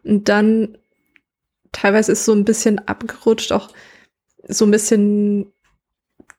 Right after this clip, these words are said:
durch die Dialoge, weil das immer viel so, ähm, Aphorismen waren, die einfach so nacheinander so ausgeworfen wurden von den Leuten. Immer irgendwelche Weisheiten und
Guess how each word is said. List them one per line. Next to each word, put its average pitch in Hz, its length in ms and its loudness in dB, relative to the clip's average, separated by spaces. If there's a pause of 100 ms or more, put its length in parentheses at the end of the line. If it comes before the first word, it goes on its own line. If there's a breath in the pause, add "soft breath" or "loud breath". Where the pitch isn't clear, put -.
(380)
durch 202 240 0
die 202 180 -2
Dialoge, 208 560 2
weil 196 120 2
das 202 140 -2
immer 208 300 0
viel 220 340 2
so, 202 340 0
ähm, 190 1080 0 (600)
Aphorismen 208 680 0
waren, 202 200 2
die 208 100 2
einfach 208 240 0
so 202 400 2 (720)
nacheinander 202 760 2
so 196 340 -2 (840)
ausgeworfen 214 640 0
wurden 226 220 2
von 220 140 -4
den 208 140 0
Leuten. 220 560 -4 (640)
Immer 214 280 2
irgendwelche 202 880 2
Weisheiten 214 1160 0
und 208 420 -8